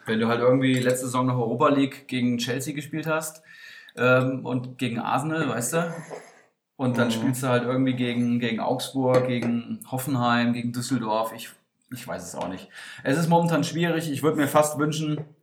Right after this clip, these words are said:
Speaker 1: ähm, dass die Eintracht einfach vielleicht mal keinen internationalen Wettbewerb spielt. Jetzt wird ja, wird ja wahrscheinlich so kommen, so wie die Lage momentan aussieht, jetzt auch mit dem Los in Bayern,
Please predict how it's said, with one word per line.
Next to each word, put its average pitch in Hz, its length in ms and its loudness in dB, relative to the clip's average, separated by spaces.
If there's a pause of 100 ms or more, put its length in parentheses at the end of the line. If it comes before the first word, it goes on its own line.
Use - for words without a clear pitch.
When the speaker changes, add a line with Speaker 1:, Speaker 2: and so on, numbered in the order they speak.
(160)
Speaker 1:
ähm, 123 540 2 (840)
dass 127 160 2
die 127 100 0
Eintracht 123 460 4
einfach 113 560 0
vielleicht 110 320 -4
mal 117 140 -2
keinen 160 280 6
internationalen 143 600 -2
Wettbewerb 131 360 -6
spielt. 131 320 -4
Jetzt - 360 -6 (380)
wird 131 200 0
ja, 135 180 2
wird 139 100 2
ja 135 100 2
wahrscheinlich 123 320 0
so 123 80 -4
kommen, 139 280 -2
so 127 100 -2
wie 127 60 0
die 127 80 2
Lage 120 260 2
momentan 127 340 -2
aussieht, 117 340 -6
jetzt 113 160 -6
auch 117 120 -6
mit 113 100 -10
dem 113 100 -10
Los 127 320 -6
in 123 100 -8
Bayern, 117 500 -2